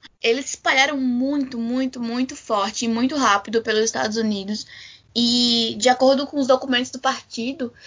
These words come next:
chegaram até ter por aí cerca de dez mil, dez mil filiados, né?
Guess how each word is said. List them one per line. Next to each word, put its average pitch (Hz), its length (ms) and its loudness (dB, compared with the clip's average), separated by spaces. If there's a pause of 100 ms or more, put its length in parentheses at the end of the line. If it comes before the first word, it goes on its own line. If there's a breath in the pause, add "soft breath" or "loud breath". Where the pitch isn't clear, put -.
chegaram 262 440 2
até 285 440 0 (140)
ter 285 220 2
por 294 160 -6
aí 254 240 2
cerca 269 340 0
de 254 120 -4
dez 240 280 4
mil, 240 420 -2 (180)
dez 226 360 4
mil 247 160 0
filiados, 208 640 0
né? 196 220 -8